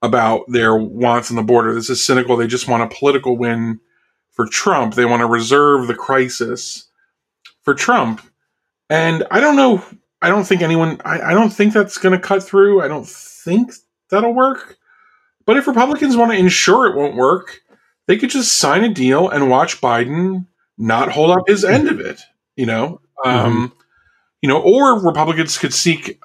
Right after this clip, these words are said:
Speaker 1: a deal that sort of, like, really ties the administration's hands in some way. I mean, or-,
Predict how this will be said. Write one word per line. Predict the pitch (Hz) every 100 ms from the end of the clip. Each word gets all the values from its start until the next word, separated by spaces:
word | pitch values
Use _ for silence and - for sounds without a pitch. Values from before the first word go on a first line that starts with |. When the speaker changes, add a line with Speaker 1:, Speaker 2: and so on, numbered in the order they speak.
| -
Speaker 1:
a | 131
deal | 127 143 143 131
that | 123 -
sort | 135
of, | 123 117
like, | 117 110 - _ -
really | 117 123 139 131
ties | - 127 120 120 120 120 117 - _ _ _ _ _ -
the | 123
administration's | 131 131 - 127 127 127 113
hands | - 175 165 127
in | 117 180
some | 127 110
way. | 107 104
I |
mean, | 113 107
or-, | 85 71